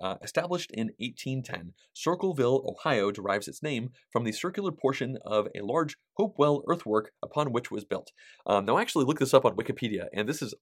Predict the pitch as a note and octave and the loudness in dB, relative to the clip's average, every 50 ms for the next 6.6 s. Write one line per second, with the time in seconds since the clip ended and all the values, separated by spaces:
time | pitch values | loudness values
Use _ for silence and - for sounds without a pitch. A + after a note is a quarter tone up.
0 | _ _ A2 C3+ D3 C#3 - C#3+ A2+ - - - - C#3+ - D#3 D#3 D3 - D3+ | _ _ 6 8 8 8 6 4 0 0 -2 -6 -6 -6 -2 0 0 2 2 2
1 | D3 C#3 C3+ - - A2 C3+ - - D#3+ D3 C3 G#2+ G2 - G2 F#2 F#2+ F#2 - | 4 4 4 2 2 -2 -6 -6 -4 -4 -4 -2 -2 -2 -2 -4 -6 -6 -8 -12
2 | - - - - - G2+ G2+ F#2+ F#2+ F#2+ - B2 A#2+ - G#3+ G#3 - C3+ A2+ A#2+ | -18 -20 -12 -2 2 2 4 4 2 2 2 2 4 4 4 4 4 2 2 2
3 | A#2+ B2 A2+ G#2+ A2+ A#2+ A2+ A2 G2+ G#2+ G#2+ G#2+ G#2+ G#2+ G#2+ - - - - _ | 2 2 2 4 4 4 4 6 8 8 8 8 6 2 -2 -8 -14 -20 -20 _
4 | _ - A2 G#2+ G#2+ G#2+ G2+ G2+ - - F#3 C#3+ A2 - C3+ C3+ - A2 A#2 A#2 | _ 2 4 4 4 4 2 -2 -2 0 2 2 2 2 0 -4 -2 0 0 0
5 | - - G#2+ - - C3+ A2 G#2+ - - _ - - - C#3 C#3 - - B2+ B2 | 2 0 0 0 2 0 0 0 -2 -6 _ -2 2 4 4 4 4 4 4 4
6 | A2+ A#2 A#2+ - E3 F3+ - - F2+ F#2+ G2+ | 4 2 2 0 0 0 0 -2 -4 -4 -4